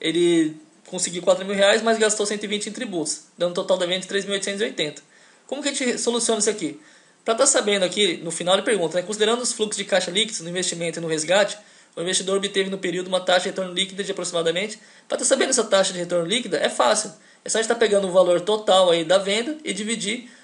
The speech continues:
pelo valor total dos custos, né? Seria aqui três mil oitocentos e oitenta dividido por três mil e cem. Vai dar um total de vinte e cinco vírgula dezesseis por cento.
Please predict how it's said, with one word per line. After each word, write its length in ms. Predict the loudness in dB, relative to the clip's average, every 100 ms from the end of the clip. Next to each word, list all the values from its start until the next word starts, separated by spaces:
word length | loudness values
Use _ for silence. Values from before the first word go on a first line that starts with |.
| _
pelo 160 | -8 -2
valor 220 | 0 2
total 300 | 2 2 2
dos 120 | 2
custos, 540 | -2 -2 -2 -4 -8 -8
né? 160 | -6 -8 -8 _ -20 -20 -20 _
Seria 300 | -6 0 0
aqui 160 | -2
três 180 | -2 -2
mil 80 | 0
oitocentos 300 | -2 -2 0
e 20 |
oitenta 420 | 0 0 -2 -2
dividido 380 | -4 -4 -6 -6
por 120 | -8
três 200 | -4 -4
mil 140 | -2 -4
e 20 |
cem. 340 | -2 -2 -2
Vai 140 | -2 -2
dar 80 | -2
um 40 |
total 220 | 0 0
de 80 | 0
vinte 180 | -2 -6
e 20 |
cinco 200 | -6 -8
vírgula 180 | -4 -4
dezesseis 300 | -2 -6 -6
por 160 | -6
cento. 300 | -4 -4 -6